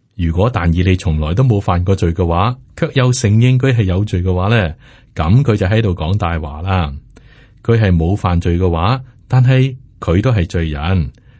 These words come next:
呢個係個事實嚟嘅喎。羅馬書三章嘅二十三節呢，咁樣講過：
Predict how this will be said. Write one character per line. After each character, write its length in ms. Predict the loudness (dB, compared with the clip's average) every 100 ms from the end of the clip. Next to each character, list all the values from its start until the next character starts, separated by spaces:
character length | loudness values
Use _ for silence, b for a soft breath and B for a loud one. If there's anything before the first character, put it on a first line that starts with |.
| b
呢 220 | 0 2 2
個 300 | 0 -2 -6 -20 -20 -8
係 260 | -4 -4
個 140 | -2 -4
事 180 | -4
實 160 | -6 -4
嚟 120 | -6
嘅 20 |
喎。 360 | -4 -2 -2 -4 -14 _ -20 b b b b b b b
羅 160 | 0 2
馬 140 | 2
書 200 | 0 0
三 280 | 0 0 2
章 180 | 2 2
嘅 60 |
二 260 | 0 0 -4
十 80 | -2
三 240 | 0 0
節 180 | 0 -2
呢， 240 | 0 -2 -4
咁 100 | -4
樣 160 | -2 -2
講 220 | -4 -6
過： 420 | -4 -2 -2 -4